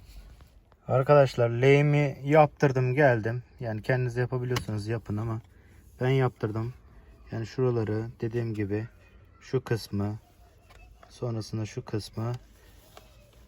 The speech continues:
lehimlettim, tekrardan yenilettim. Bu lehim yapan ustam dedi ki senin bak dedi şu arada şöyle göstereyim. Şurada, e, lehim atan yerler varmış.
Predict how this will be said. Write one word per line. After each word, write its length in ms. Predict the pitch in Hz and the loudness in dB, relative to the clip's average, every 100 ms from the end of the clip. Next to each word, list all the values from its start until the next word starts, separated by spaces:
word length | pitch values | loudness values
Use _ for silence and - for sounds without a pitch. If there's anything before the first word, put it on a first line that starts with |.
| - - - - | -20 -20 -16 -6
lehimlettim, 600 | 117 113 117 113 - 117 | -4 -2 -2 -4 -6 -8
tekrardan 500 | 101 110 - 104 101 | -6 -6 -4 -2 -2
yenilettim. 800 | 101 113 117 120 120 - 120 117 - - - - - - - - - | -2 0 0 0 0 -2 -4 -4 -10 -20 -20 -20 -20 -20 -20 -20 -2
Bu 500 | 131 131 131 131 131 - - 131 | 6 6 8 4 0 -4 -8 2
lehim 240 | 143 156 160 | 6 6 6
yapan 280 | 156 156 | 6 4
ustam 420 | 151 - - 156 151 | 4 2 4 6 6
dedi 200 | 151 160 | 6 4
ki 280 | - 151 147 | 4 4 4
senin 420 | 143 147 147 - - - | 2 2 0 -4 -10 0
bak 160 | 143 139 - | 0 2 0
dedi 220 | 127 127 | 0 -2
şu 340 | - 139 139 | 2 2 4
arada 400 | 127 127 127 127 | 2 2 2 2
şöyle 260 | 123 127 120 | 2 -2 0
göstereyim. 600 | 120 117 - 113 117 120 - - - - - | 0 -2 -2 -2 -2 -4 -10 -20 -20 -20 -20
Şurada, 640 | - - 127 120 123 123 127 - - - - - - - - - | -12 -2 0 2 0 0 -4 -12 -20 -20 -20 -20 -20 -20 -16 -8
e, 60 | |
lehim 500 | 107 107 113 120 120 | -6 -4 -2 -2 -2
atan 280 | 113 - 117 | -4 -4 -2
yerler 420 | 120 120 117 120 | -2 0 0 0
varmış. 640 | 120 113 98 110 131 - | -2 -2 -4 -4 -6 -10